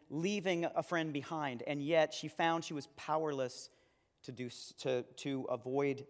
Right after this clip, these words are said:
that. Twenty-seven years later, they were reunited.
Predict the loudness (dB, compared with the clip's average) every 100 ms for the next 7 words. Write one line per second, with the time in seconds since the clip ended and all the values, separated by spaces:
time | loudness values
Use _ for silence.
0 | -8 -6 -6 -10 _ _ _ _ _ _
1 | _ _ _ _ _ _ _ _ -20 _
2 | _ _ _ _ _ _ _ _ _ _
3 | _ _ _ _ _ _ _ _ _ _
4 | _ _ -14 0 2 2 0 4 4 4
5 | 0 -2 -4 -2 -2 -2 -2 -2 -4 -12
6 | -20 _ _ _ _ _ _ _ _ _
7 | _ _ _ _ _ _ _ _ _ _
8 | _ _ _ _ _ _ _ _ _ 2
9 | 2 2 0 -2 -2 -2 -2 -4 -6 -12